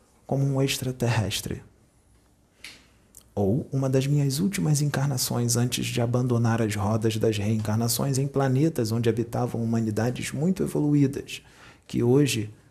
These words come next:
já são espíritos que não encarnam mais também. Eu posso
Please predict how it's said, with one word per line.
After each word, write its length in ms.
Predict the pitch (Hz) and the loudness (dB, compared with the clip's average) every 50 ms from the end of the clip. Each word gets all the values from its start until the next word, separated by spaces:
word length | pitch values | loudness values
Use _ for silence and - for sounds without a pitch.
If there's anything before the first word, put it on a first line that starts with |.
| _ _ _ _ _ _ - | _ _ _ _ _ _ -8
já 140 | 117 113 | -6 -4
são 180 | 110 - 117 113 | -2 -2 -2 -2
espíritos 640 | 110 110 - - 120 123 127 117 110 - - - - | -2 -4 -4 -2 0 0 0 0 -2 -4 -4 -6 -4
que 100 | - 113 | -2 -2
não 160 | 113 120 - | 0 0 0
encarnam 460 | 131 127 131 - 123 123 127 117 113 | 0 0 0 0 0 2 2 2 2
mais 300 | 107 92 90 92 92 - | 0 0 0 0 -2 -4
também. 440 | - - 85 85 82 82 80 82 - - - - - _ _ _ _ _ _ _ _ _ _ _ _ _ _ _ _ _ _ _ _ - - - - - - - - - - - - - - - - - - - _ _ - _ _ _ - - - - - - - - - _ _ _ _ | -4 -4 -4 -2 -2 -2 -2 -4 -6 -12 -20 -20 -20 _ _ _ _ _ _ _ _ _ _ _ _ _ _ _ _ _ _ _ _ -20 -20 -20 -20 -20 -20 -20 -20 -20 -20 -20 -20 -20 -20 -20 -20 -20 -20 -20 _ _ -20 _ _ _ -20 -20 -20 -20 -20 -20 -20 -20 -20 _ _ _ _
Eu 140 | - 120 110 | -4 -4 -4
posso 520 | 110 - 104 104 107 107 107 - - 165 | -2 0 0 0 2 0 -2 -2 -4 -6